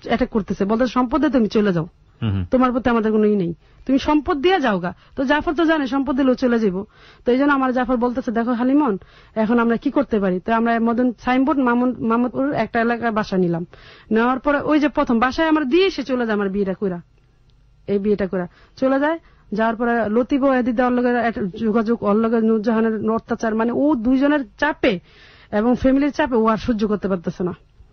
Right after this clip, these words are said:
Speaker 1: এবং ওর বাপ মা ওই সময় থাকে, ওর বাপ মায়ের কাছে সব বলে লতিফে। এবং ও বলে যে ওর বাপ মা কোনোটাই বলে না, কি
Speaker 2: হুম হুম।
Speaker 1: করবো? কারণ ওর বাপ মাও তো রাজি ছিল বিয়েতে।
Speaker 2: জি।
Speaker 1: এখন কি বলবো তারা? তো এখন ওরা চায়, চায় ছেলের সুখ,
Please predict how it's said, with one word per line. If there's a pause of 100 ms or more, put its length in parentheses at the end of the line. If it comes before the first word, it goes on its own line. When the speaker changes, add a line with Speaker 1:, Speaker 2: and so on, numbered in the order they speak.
(240)
Speaker 1:
এবং
ওর
বাপ
মা
ওই
সময়
থাকে,
ওর
বাপ
মায়ের
কাছে
সব
বলে
লতিফে। (300)
এবং
ও
বলে (340)
যে
ওর
বাপ
মা (340)
কোনোটাই
বলে
না,
কি
Speaker 2:
হুম
হুম।
Speaker 1:
করবো?
কারণ
ওর
বাপ
মাও
তো (100)
রাজি
ছিল
বিয়েতে। (360)
Speaker 2:
জি। (100)
Speaker 1:
এখন
কি
বলবো
তারা? (380)
তো
এখন
ওরা
চায়, (160)
চায়
ছেলের
সুখ,